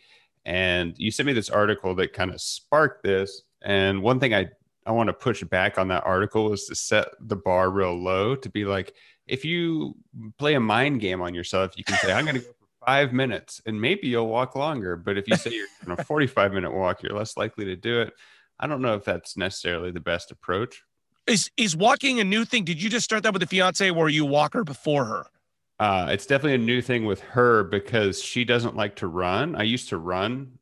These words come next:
Speaker 1: in San, when I lived in San Francisco, I would run from my house to the stairs and run up and down those. But walking with her is, like, a good way to spend time together. When you're walking, you're less likely to be on your phone. I think even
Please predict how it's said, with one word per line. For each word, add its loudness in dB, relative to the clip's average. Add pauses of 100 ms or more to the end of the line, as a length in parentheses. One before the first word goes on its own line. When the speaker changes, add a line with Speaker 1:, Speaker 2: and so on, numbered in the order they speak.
(120)
Speaker 1:
in -6
San, -2
when -2
I 4
lived 4
in -2
San 0
Francisco, -4
I 4
would 0
run -2 (200)
from -4
my 0
house -2
to -10
the -6
stairs -4
and -14
run -8
up -8
and -10
down -4
those. -8 (340)
But -2
walking -2
with -4
her 0
is, -4
like, -8
a -10
good -6
way -2
to -16
spend -12
time -2
together. 0
When -6
you're -8
walking, -6
you're -4
less -6
likely -6
to -8
be -10
on -12
your -12
phone. -2 (460)
I -2
think -4
even -2